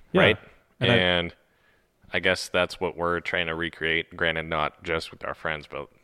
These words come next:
Speaker 2: new people,
Speaker 1: True.
Speaker 2: right? And that's kinda what I tell people for, um, we're more of a, we're not really an interview, it's more of a hangout hour, hour and a
Speaker 1: Mm-hmm.
Speaker 2: half, two hours, whatever.
Speaker 1: Mm-hmm.
Speaker 2: Um, like, there's no real set agenda or topic. We're just kinda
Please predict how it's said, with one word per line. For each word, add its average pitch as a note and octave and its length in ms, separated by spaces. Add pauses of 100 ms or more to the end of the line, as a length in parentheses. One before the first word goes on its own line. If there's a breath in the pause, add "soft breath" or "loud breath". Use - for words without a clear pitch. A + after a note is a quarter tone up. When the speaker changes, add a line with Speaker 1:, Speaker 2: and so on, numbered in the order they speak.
Speaker 2:
new E2 260
people, D#2+ 500 (300)
Speaker 1:
True. G#2 160
Speaker 2:
right? E2 220
And D#2 200
that's - 400
kinda E2 280
what D2+ 100
I D2+ 60
tell D2+ 180
people D2+ 400
for, D2+ 380 (540 loud breath)
um, D2+ 440 (1160)
we're F#2+ 160
more E2 200
of D#2+ 80
a, D2+ 240
we're F2 100
not F2 120
really E2 260
an D#2 100
interview, G2+ 520
it's F#2+ 160
more F2+ 100
of E2 80
a D2+ 60
hangout E2+ 420
hour, E2 460
hour D#2+ 200
and D#2+ 80
a - 40
Speaker 1:
Mm-hmm. E2 80
Speaker 2:
half, D#2 160
two - 140
hours, D#2 180
whatever. E2+ 500
Speaker 1:
Mm-hmm. G2+ 400
Speaker 2:
Um, D2+ 380 (1700 loud breath)
like, F2+ 160
there's E2+ 160
no F2+ 120
real E2+ 180
set E2+ 220
agenda E2 400
or D#2 160
topic. D#2 560
We're D2 220
just D2 260
kinda D2+ 300